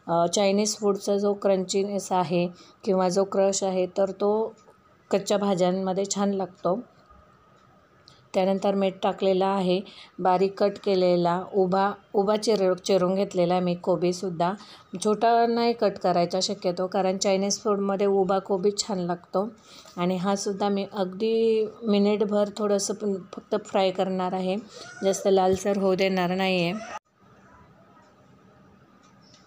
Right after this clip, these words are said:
तर या ठिकाणी, अ, हाय flame करून मी फक्त मिनिटभर याला हलवून घेतलेलं आहे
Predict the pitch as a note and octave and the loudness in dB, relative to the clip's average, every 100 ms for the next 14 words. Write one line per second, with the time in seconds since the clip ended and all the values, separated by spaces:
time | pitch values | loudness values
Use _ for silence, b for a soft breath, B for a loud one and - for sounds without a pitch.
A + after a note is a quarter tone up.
0 | - - G3 G3+ G3 G#3+ G3+ G3+ G3+ G#3 | -8 2 4 4 2 -2 -2 -2 0 -2
1 | G#3+ G#3 F#3+ F3 F#3+ F#3+ G#3+ G3 G3 G3+ | -2 0 0 0 0 0 2 0 0 0
2 | G3 F#3 G3+ F#3+ G3 A#3+ B B - A3 | 2 2 0 -2 -4 -8 B B -6 -6
3 | A3 A#3+ A#3+ A3+ G#3+ G#3+ A3+ A3 F#3 F#3+ | 0 2 4 4 2 2 2 4 2 2
4 | G3 F#3+ G3 G3+ G3+ F3+ F3 F#3 F#3+ | 2 2 0 -4 0 2 4 2 2